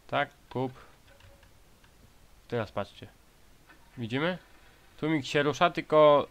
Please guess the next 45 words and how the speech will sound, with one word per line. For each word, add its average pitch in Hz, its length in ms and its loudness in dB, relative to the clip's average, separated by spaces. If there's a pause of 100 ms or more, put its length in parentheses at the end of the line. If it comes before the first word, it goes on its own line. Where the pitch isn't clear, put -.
tłumik 160 260 2
sam 139 200 10
się 127 120 0
rusza, 117 220 -2
nie 127 120 2
rusza 139 240 0
się, - 140 -10
nie 131 120 -4
ruszają 135 280 2
się 123 120 -6
spaliny, 123 480 2
chociaż 123 340 -10
powinny. 139 560 0 (460)
A 165 140 4
to 185 120 0
dlatego, 170 500 2
że 143 300 2
ustawiłem 147 420 0
teraz 135 280 -2
sam 151 200 4
tłumik. 113 420 0 (360)
Czyli 143 140 0
jak 151 140 2
sobie 143 200 -6
kupię 139 280 0
tłumik 139 300 -2
taki, 135 180 -6
jak 123 100 -6
jest 123 180 -6
tam 120 160 4
w - 260 -20
czterdziestce, 151 540 2
ten 113 200 0
biały, 147 480 4 (280)
płaski, 147 380 0
to 151 380 0
już 151 280 -2
będzie, 123 500 -2
nie 139 160 -4
będzie 127 220 2
się 113 120 -6
bujał. 107 320 -4 (480)
To 233 60 -8
tylko 196 640 4
wystarczy 165 580 -2